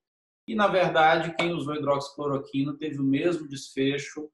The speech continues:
do que quem não usou hidroxicloroquina. Então, nesses mil e quatrocentas pessoas que foram internadas lá, não teve diferença. Na semana passada, o New England Journal of Medicine fez também uma publicação de um estudo observacional do Hospital Presbiteriano de Nova York,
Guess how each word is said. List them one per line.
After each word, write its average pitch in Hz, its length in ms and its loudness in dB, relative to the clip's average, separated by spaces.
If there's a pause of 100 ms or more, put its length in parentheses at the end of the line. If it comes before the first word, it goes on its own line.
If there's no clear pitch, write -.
(260)
do 143 180 -6
que 143 180 -6
quem 147 200 -2
não 156 180 -4
usou 135 260 -2
hidroxicloroquina. 135 1080 -4
Então, 147 380 -6
nesses 135 360 -6
mil 156 180 0
e 165 60 -2
quatrocentas 143 500 -4
pessoas 123 520 -8
que - 60 -20
foram 123 180 -8
internadas 123 760 -2
lá, 127 220 2
não 135 160 -2
teve 120 180 -10
diferença. 165 680 -4 (460)
Na 143 80 2
semana 151 380 -2
passada, 147 580 4
o 135 60 2
New 135 220 2
England 135 440 2
Journal 127 440 -2
of 120 120 -10
Medicine 135 600 0
fez 139 240 -4
também 143 460 -2
uma 143 140 -4
publicação 135 680 -4
de 131 60 -2
um - 20 -4
estudo 135 320 -4
observacional 131 1080 -2
do 127 120 -6
Hospital 123 420 -6
Presbiteriano 135 800 -4
de - 100 -16
Nova 123 220 -4
York, 160 560 0